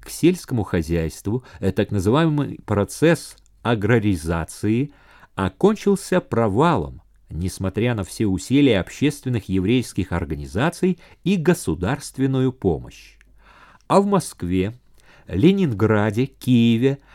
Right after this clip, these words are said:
наиболее ублаготворённых и материально и культурно, сравнительно с остальной страной,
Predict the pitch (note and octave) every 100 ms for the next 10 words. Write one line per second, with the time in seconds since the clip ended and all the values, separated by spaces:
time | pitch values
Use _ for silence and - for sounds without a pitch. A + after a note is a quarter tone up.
0 | - E2+ F#2+ A2+ A2+ G#3 A3+ G#3+ F3 -
1 | _ _ - E3+ F3 D3 D3 C3 C3+ A#2+
2 | C#3 F3+ E3+ A2+ D2 - _ - - C#3+
3 | D3+ - F2 G#2 B2 - A#2 A2 C3 D#3+
4 | D#3 C3+ A#2 - G2 - B2 D3+ C3+ E2
5 | - E2 E2 B2+ B2+ A#2+ A#2 - G2 -
6 | F#2+ A2 A#2 - E2+ E2 F#2 C#3+ G#2